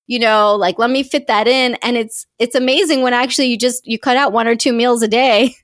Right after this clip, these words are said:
<laughs> how much time you get back. Now, I wanna tell you guys some funny things too about Ramadan,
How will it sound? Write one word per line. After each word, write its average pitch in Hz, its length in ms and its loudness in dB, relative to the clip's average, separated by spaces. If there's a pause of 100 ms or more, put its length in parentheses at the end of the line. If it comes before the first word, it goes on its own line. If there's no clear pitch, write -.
(180)
<laughs> - 260 -12
how 202 140 -2
much 214 260 -8
time 226 220 -4
you 233 100 -6
get 180 220 -8
back. - 360 -10 (360)
Now, 233 140 0
I 233 80 0
wanna 302 220 0
tell 254 180 -2
you 214 120 -2
guys 170 320 -2 (100)
some 180 240 -4
funny 165 440 -2
things 143 340 -4
too 156 180 -2
about 101 300 -4
Ramadan, 127 500 -8